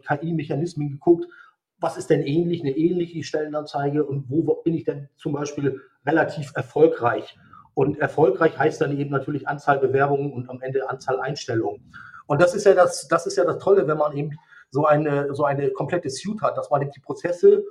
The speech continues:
von A bis Z verfolgen kann. Also ich, ich, ich kann eben sehen, okay, was ist wirklich passiert? Klar kann ich jetzt heute, wenn ich einen Stepstone-Account habe, kann ich mir auch angucken, okay, wie viele Leute waren da drauf und so weiter und so fort.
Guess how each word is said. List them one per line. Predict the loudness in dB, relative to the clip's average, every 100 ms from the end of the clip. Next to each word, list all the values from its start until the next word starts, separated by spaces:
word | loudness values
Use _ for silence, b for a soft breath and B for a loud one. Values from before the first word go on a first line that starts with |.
| -10
von | -8 2
A | 6 6
bis | 6 2
Z | 0 0
verfolgen | -4 -2 -4 -4
kann. | -8 -12 -14 _ _
Also | -6 -2 -2
ich, | -4 -10
ich, | -16 -14
ich | -14 -8
kann | -8 -6
eben | -8 -10
sehen, | -4 -2 -2 -6 B -14
okay, | -6 -2
was | 0 -2
ist | -4
wirklich | -8 -6 -6
passiert? | -6 -2 0 0 B B B B B
Klar | 4 4
kann | 4 0
ich | 0
jetzt | 2
heute, | 6 10 10
wenn | 10 -2
ich |
einen | -8
Stepstone-Account | -8 -6 -4 -4 -6 -6 -8 -8
habe, | -10
kann | -12
ich | -8
mir | -2
auch | 0 0
angucken, | -2 -8 -8 -6
okay, | -4 -6 -8
wie |
viele | -6 -2
Leute | -2 -2
waren | -2 -2
da | -4
drauf | -4 -6 -6
und | -16
so | -6
weiter | -6 -4 -8
und |
so | -10
fort. | -10 -10